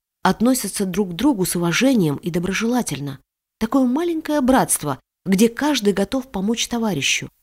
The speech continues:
Удивилась, что даже грамоте все обучаются. Судя по пояснениям, любой наемник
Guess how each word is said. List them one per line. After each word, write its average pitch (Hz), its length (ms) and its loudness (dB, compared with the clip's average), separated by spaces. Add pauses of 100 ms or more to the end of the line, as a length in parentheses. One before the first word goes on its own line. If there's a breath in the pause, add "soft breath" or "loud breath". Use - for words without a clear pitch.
(260)
Удивилась, 151 720 -2 (220)
что - 200 0
даже 233 260 2
грамоте 233 480 0
все 151 220 0
обучаются. 147 720 -2 (640)
Судя 220 360 4
по 165 120 0
пояснениям, 175 840 4 (260)
любой 220 380 8
наемник 214 600 4